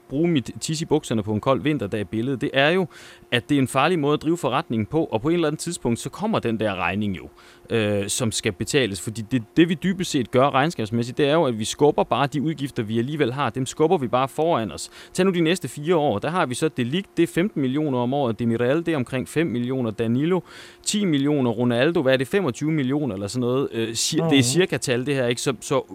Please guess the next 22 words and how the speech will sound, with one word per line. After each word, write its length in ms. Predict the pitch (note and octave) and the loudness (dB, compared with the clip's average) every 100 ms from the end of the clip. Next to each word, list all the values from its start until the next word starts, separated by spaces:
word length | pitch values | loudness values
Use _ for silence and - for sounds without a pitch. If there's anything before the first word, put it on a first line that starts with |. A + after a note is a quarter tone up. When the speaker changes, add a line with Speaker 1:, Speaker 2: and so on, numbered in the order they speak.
| B2+ | -8
Speaker 1:
lige 320 | D3 G3 A3 | -6 -2 -2
sådan 280 | G#3 G3 C#3+ | 0 0 0
hurtigt 420 | B2 D#3 G#3+ E3 | 0 0 0 0
regnet 300 | B2 C#3+ F3 | 0 0 2
i 20 | |
hovedet, 340 | A2+ C3+ F#3+ G3 - - - | 0 2 2 2 -4 -20 -18
så 120 | - | -8
står 280 | D#3+ G#3 F#3+ | -2 2 2
vi 140 | B2 B2+ | 2 2
med 180 | A#2+ | 2
femoghalvtreds 640 | A#2 G3 F3+ G#2 G#2 - D#3 | 2 0 0 -4 -6 -6 -6
til 140 | A#2 | -8
tres 280 | - D#3+ - | -6 -6 -6
millioner 720 | - C3+ C3 B2+ F#3 F#3+ A2 A2 - | -4 -4 -4 2 2 2 0 -2 0
euro 420 | C3+ E3 F3+ D3+ - | 4 4 2 -4 -2
om 140 | A#2+ - | -4 0
året 320 | F3 D3 A2 | 2 2 0
i 100 | C#3+ A2+ | -4 -4
udgifter 640 | F3 A3 C#3 B2 - F2+ - - - - | -2 0 -2 -6 -4 -6 -6 -20 -20 0
de 80 | C3 | 4
næste, 420 | D3 F3+ - A#2 - B2+ | 4 2 0 -2 -4 -2
øh, 460 | B2 A2+ G#2+ A2 | 2 2 2 0